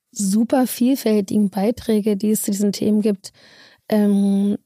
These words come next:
vor allem im ersten Moment zu verstehen,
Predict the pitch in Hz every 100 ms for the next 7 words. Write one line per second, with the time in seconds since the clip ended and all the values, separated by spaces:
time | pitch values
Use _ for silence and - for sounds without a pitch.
0 | _ - - - - - 220 269 330 277
1 | 240 220 - 247 247 226 233 - 226 214
2 | 226 226